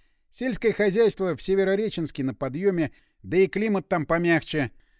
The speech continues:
«Наши фермеры агромагов вместо удобрений пользуют», задумался Селин. «Думаешь, в Северореченске до сих пор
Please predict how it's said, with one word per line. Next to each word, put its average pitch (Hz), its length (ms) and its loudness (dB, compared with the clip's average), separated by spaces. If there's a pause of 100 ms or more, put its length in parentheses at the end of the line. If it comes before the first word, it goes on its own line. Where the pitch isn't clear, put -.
(260)
«Наши 196 440 -2
фермеры 208 560 2
агромагов 196 840 0
вместо 180 320 -4
удобрений 185 580 2
пользуют», 107 560 -4 (320)
задумался 87 560 -10
Селин. 71 360 -14 (340)
«Думаешь, 214 500 0
в - 80 -14
Северореченске 214 880 2
до 180 120 0
сих - 220 -2
пор 233 280 2